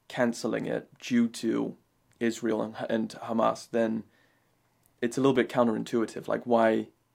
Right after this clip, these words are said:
is it just, like, are they just pausing it? Which would make a little bit more sense, but to me, it's like, if you're already gonna be using some of the profits to, for good,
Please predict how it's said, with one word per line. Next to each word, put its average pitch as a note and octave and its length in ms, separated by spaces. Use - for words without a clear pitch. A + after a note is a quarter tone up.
is A2+ 160
it A2 100
just, - 540
like, A2 200
are - 40
they A#2 140
just G2 220
pausing D3 400
it? F#3 180
Which A#2 200
would A2+ 80
make A2 160
a - 20
little A2+ 180
bit A2 60
more A#2 140
sense, A#2+ 360
but A2+ 400
to - 100
me, C#3+ 140
it's - 140
like, A#2+ 100
if A#2 140
you're C3 140
already B2 280
gonna A#2 200
be A2+ 80
using A2+ 840
some - 200
of A2 120
the A2 80
profits - 720
to, A2+ 580
for A#2+ 160
good, A#2 500